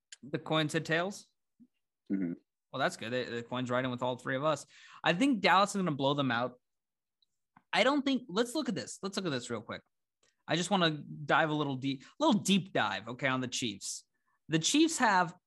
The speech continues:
Speaker 1: de-, the defense of the Chiefs has looked good the last few weeks. The last few weeks, they have played, since they lost twenty-seven to three against Tennessee, they have played Danny Dimes, who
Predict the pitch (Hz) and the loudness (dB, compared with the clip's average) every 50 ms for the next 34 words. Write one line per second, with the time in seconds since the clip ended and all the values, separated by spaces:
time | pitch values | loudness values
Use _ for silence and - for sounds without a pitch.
0 | - 147 131 180 196 214 214 - 165 151 139 185 220 226 - 175 156 151 160 147 | -14 -10 -4 0 0 0 0 0 -4 -2 0 0 0 0 0 -2 -2 -2 -2 -6
1 | 147 131 - - 123 107 107 - - - 139 139 139 123 131 135 143 175 220 214 | -6 -6 -4 -4 -4 -4 -6 -6 -4 -2 -2 -2 -2 -2 -4 -2 0 0 0 0
2 | - - - 156 135 123 127 123 117 117 - - - - 123 120 117 123 131 135 | -2 -2 0 0 2 2 2 2 2 2 0 -2 -4 -4 -2 -2 0 0 -2 -2
3 | 117 - - - - - - _ _ _ _ _ _ _ - 139 160 160 180 202 | -2 -4 -8 -14 -14 -14 -16 _ _ _ _ _ _ _ 0 4 6 6 6 4
4 | - - - 233 220 180 160 160 175 165 - - - - _ _ _ _ _ _ | 2 0 0 0 2 4 4 2 2 0 -6 -14 -16 -16 _ _ _ _ _ _
5 | _ _ _ - 151 147 147 147 147 - - 156 143 131 127 120 120 120 - _ | _ _ _ -2 2 2 2 2 0 -4 0 0 2 2 2 0 0 -4 -8 _
6 | _ _ _ _ _ _ _ _ _ _ _ _ _ _ _ _ _ _ - - | _ _ _ _ _ _ _ _ _ _ _ _ _ _ _ _ _ _ -10 -2
7 | - 180 190 - - 214 202 196 185 180 180 - - - 185 180 185 185 185 - | 0 0 0 2 2 4 6 6 6 4 4 0 -8 -4 -2 0 0 0 0 0
8 | 185 175 175 160 160 160 - 160 147 123 107 104 123 139 - 127 120 120 120 - | -2 0 0 -2 -4 -4 -6 -4 -4 -2 -2 -4 -6 -8 -8 -6 -6 -6 -6 -6
9 | - 120 113 110 - - 101 101 123 131 127 123 _ - 135 123 117 113 113 - | -6 -6 -6 -6 -8 -10 -10 -6 -4 -6 -6 -6 _ -4 -2 0 0 -2 -4 -10
10 | _ _ _ _ _ _ _ _ _ _ _ _ _ _ _ _ _ _ _ _ | _ _ _ _ _ _ _ _ _ _ _ _ _ _ _ _ _ _ _ _
11 | _ - 110 117 135 170 185 180 147 135 135 135 151 151 - - - - _ _ | _ -4 -2 0 0 2 4 4 4 4 4 2 0 -2 -6 -10 -12 -14 _ _
12 | _ _ _ _ _ _ _ _ _ _ _ _ _ _ _ _ _ _ _ _ | _ _ _ _ _ _ _ _ _ _ _ _ _ _ _ _ _ _ _ _
13 | _ _ _ _ _ - - 143 127 120 120 117 113 117 | _ _ _ _ _ -6 -2 0 0 0 0 0 -2 -4